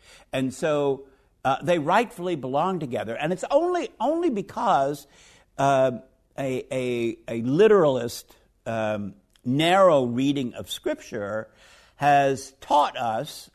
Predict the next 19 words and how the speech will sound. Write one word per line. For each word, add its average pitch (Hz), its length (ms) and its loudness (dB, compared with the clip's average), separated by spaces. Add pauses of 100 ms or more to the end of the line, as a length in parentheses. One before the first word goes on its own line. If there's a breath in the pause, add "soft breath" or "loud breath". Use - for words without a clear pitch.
all 165 260 8
of 117 100 2
us, - 320 -8 (460)
uh, 120 400 2
including 151 440 -4
people 135 260 -4
of 131 80 -2
my 185 180 -2
generation 160 640 -4 (260 loud breath)
who, 147 260 0
who 147 140 0
grew 147 260 4
up - 220 4
being 123 260 0
told 113 440 -4 (200 soft breath)
that 120 140 -8
those 143 220 -2
two 135 100 -10
things 107 400 -12